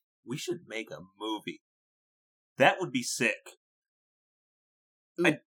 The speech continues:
Speaker 1: don't think
Speaker 2: All right.
Speaker 1: that's what we can promise for a follower count,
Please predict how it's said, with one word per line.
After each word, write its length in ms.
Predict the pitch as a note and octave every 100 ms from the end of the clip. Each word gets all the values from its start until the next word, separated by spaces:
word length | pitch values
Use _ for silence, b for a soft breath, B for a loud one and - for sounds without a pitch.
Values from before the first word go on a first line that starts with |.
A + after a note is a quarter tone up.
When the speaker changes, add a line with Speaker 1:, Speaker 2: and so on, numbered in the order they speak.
| _
Speaker 1:
don't 240 | G3+ B3
think 140 | - -
Speaker 2:
All 60 |
right. 60 | C#3+
Speaker 1:
that's 160 | G3 -
what 180 | F3
we 100 | D#3
can 160 | D#3+ C#3
promise 360 | C#3 D3 D3 C3+
for 160 | B2+ A#2
a 80 |
follower 400 | - C3+ C#3+ D3+ -
count, 260 | E3+ D#3+